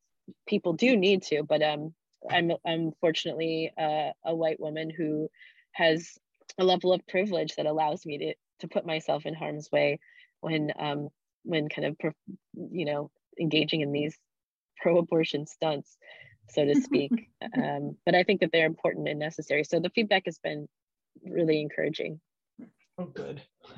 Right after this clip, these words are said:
Speaker 2: We're gonna be extremely excited. We won't ask here, so there's surprises out there, but we're gonna be excited to see what you, what you do next. Bringing, bringing all of your skills, your brilliance intellectually, and also your artistic genius into this
Speaker 1: Mm-hmm.
Speaker 2: space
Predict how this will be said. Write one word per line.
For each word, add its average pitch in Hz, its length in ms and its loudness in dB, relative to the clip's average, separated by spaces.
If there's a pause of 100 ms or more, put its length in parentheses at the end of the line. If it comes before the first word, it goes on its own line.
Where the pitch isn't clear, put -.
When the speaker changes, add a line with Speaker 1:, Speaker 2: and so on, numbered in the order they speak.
Speaker 2:
We're 247 140 4
gonna 254 200 6
be 226 300 2
extremely 202 520 -2
excited. 190 480 -2
We 190 80 0
won't 196 240 -4
ask 233 260 -6
here, 220 240 0
so 190 160 -4
there's 180 240 -2
surprises 185 560 -4
out 170 220 -8
there, 180 180 -4
but 165 220 -2
we're 190 120 2
gonna 196 160 2
be 185 120 2
excited 185 400 0
to 185 80 -4
see - 160 -6
what 165 240 -8
you, - 100 -6
what 196 140 0
you 190 100 0
do 180 140 2
next. - 520 -4 (280)
Bringing, 196 500 6
bringing 214 420 4
all 196 240 4
of 180 140 2
your 175 120 -2
skills, 175 580 -4
your 170 440 0 (360)
brilliance 185 580 4 (100)
intellectually, 180 640 0
and 175 120 -2
also 175 300 -4
your 170 260 -2
artistic 170 460 -8
genius 175 560 -2
into 196 280 6
this 170 220 2
Speaker 1:
Mm-hmm. 185 140 -12
Speaker 2:
space - 560 -2